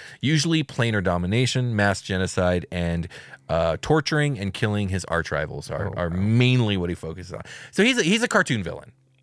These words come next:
Speaker 2: Yeah.
Speaker 1: That, Imix is a cartoon villain.
Speaker 2: Very evil.
Speaker 1: I like cartoon villains. <laughs> I like Imix.
Speaker 2: Okay. <laughs>
Speaker 1: Despite his brash and arrogant nature,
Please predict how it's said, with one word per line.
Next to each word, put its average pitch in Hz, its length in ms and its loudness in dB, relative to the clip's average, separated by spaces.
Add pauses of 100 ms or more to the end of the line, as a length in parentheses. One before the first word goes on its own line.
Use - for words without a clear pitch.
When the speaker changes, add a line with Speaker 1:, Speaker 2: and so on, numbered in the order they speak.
Speaker 2:
Yeah. 160 260 4
Speaker 1:
That, 135 160 2
Imix 170 300 0
is 165 100 -4
a 147 40 -2
cartoon 117 300 2
villain. 82 280 -4 (160)
Speaker 2:
Very 123 280 -2
evil. 113 400 -6
Speaker 1:
I 147 120 4
like 127 260 2
cartoon 90 340 -2
villains. 82 460 -8 (380)
<laughs> - 440 -4
I 131 100 6
like 123 240 2
Imix. - 560 -10 (340)
Speaker 2:
Okay. 117 300 0
<laughs> - 800 -10
Speaker 1:
Despite 170 400 2
his 185 200 2
brash 127 420 4
and 120 160 -8
arrogant 107 340 0
nature, 90 480 -2